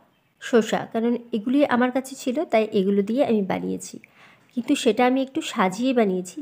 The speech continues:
যাতে বাচ্চারা সেটা খুব আনন্দের সাথে খায়। আর এজন্য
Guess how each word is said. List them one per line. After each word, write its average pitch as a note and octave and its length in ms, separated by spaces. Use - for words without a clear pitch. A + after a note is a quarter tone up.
যাতে F#3+ 180
বাচ্চারা G3 420
সেটা G3+ 260
খুব - 120
আনন্দের G3+ 400
সাথে G#3+ 180
খায়। F3 220
আর F#3+ 80
এজন্য C4 300